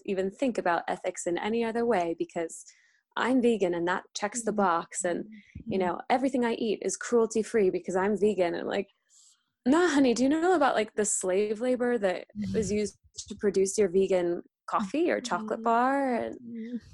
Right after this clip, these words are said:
Speaker 1: things like that?" And obviously, like, we're not trying to strive for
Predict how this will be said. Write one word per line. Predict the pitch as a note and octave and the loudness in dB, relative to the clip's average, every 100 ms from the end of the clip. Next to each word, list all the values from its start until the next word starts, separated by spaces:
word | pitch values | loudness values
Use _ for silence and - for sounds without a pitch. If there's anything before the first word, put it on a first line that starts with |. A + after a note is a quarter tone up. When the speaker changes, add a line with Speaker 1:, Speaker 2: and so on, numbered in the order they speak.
| - _ - | -20 _ -4
Speaker 1:
things | A#3 A3+ | -2 0
like | G#3 G3 | 0 0
that?" | A#3 | 0
And | - G#3 | 0 0
obviously, | A3+ A3+ B3 A#3 G#3+ G3 | 0 2 0 0 0 2
like, | F#3 F3+ | 2 0
we're | F#3+ | -2
not | F#3+ F#3+ - - | 0 -2 -4 -8
trying | - F#3+ | -4 -4
to | F#3 | -4
strive | - - F3+ F#3 F3+ | -8 -6 -2 -2 -4
for | - F#3 F3 F3+ G3+ | -6 -4 -2 -4 -8